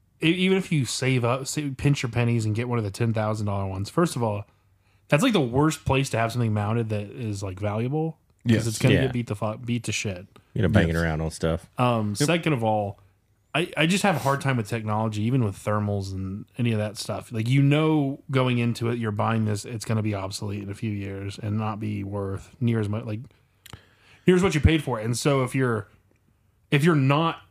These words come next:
Speaker 1: actively using it, con-, like, for those three years that, you know, squeezing the value out of it, it's kind of a pointless buy.
Speaker 2: And I mean, eh, let's be honest, like, nowadays, even fucking optic, you said that about optics, like,
Speaker 1: Yeah.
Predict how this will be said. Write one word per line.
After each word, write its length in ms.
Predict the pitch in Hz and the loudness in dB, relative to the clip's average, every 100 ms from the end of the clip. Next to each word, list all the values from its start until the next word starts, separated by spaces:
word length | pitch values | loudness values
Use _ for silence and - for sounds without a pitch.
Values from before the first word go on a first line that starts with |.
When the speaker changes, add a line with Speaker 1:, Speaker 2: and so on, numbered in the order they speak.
| - | -2
Speaker 1:
actively 500 | 127 143 - 131 127 | 0 2 0 0 2
using 400 | 117 135 127 110 | 2 2 2 0
it, 120 | 113 | -4
con-, 220 | - 135 127 | -4 -2 -2
like, 160 | 104 | -4
for 160 | - 135 | 0 2
those 320 | 120 113 107 | 2 0 -4
three 300 | - 131 123 | -2 0 2
years 340 | 120 123 120 | 4 2 0
that, 300 | 110 104 107 - - | 0 -2 -4 -12 -10
you 120 | 156 120 | -2 0
know, 200 | 107 110 143 | 0 -2 -6
squeezing 460 | - 135 131 120 | 0 2 2 0
the 60 | 107 | 0
value 360 | 110 120 117 104 | -2 0 -2 -2
out 80 | 101 | -6
of 60 | |
it, 60 | 98 | -8
it's 140 | 98 | -10
kind 260 | - 120 110 | -4 -2 0
of 80 | 104 | -2
a 60 | |
pointless 560 | 101 - 123 113 104 - | -6 -4 -4 -4 -8 -12
buy. 440 | 113 104 110 113 - _ _ - - - _ _ - | -10 -10 -10 -12 -14 _ _ -20 -20 -20 _ _ 0
Speaker 2:
And 140 | 190 180 | 4 4
I 60 | |
mean, 300 | 165 143 123 - _ _ _ - | 4 4 0 -4 _ _ _ -6
eh, 300 | 214 - 82 _ _ - | -4 -6 -14 _ _ 0
let's 200 | 175 180 | 0 2
be 100 | 135 | 2
honest, 260 | 165 120 - | 2 2 2
like, 140 | 104 104 | 2 2
nowadays, 600 | 110 170 117 101 107 113 | 2 2 2 0 2 2
even 240 | 135 117 | 2 0
fucking 280 | - 185 117 | -2 0 0
optic, 380 | 117 185 165 110 | 0 0 0 2
you 160 | 139 214 | 4 4
said 160 | 175 | 2
that 60 | 160 | 2
about 220 | 135 127 | 4 4
optics, 580 | 113 143 - 87 - - | 2 0 -2 -8 -8 -2
like, 180 | 95 85 | -2 0
Speaker 1:
Yeah. 260 | 135 95 | -2 -2